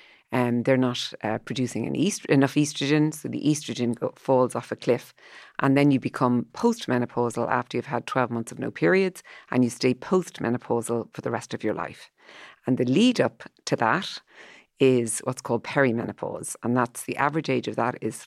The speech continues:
forty-five. The average age of menopause is fifty-one, and the average length of time between, for women to suffer symptoms between that is seven point four years.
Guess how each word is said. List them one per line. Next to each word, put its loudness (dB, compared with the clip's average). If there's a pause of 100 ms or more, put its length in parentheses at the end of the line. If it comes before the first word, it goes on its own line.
forty-five. -2
The -2
average -2
age -2
of -8
menopause -4
is -12
fifty-one, 0 (300)
and -2
the 0
average -2
length -2
of -14
time -2
between, -4
for -4
women 0
to -8
suffer -4
symptoms -6
between 0
that -4 (420)
is -4
seven -2
point -6
four -6
years. -12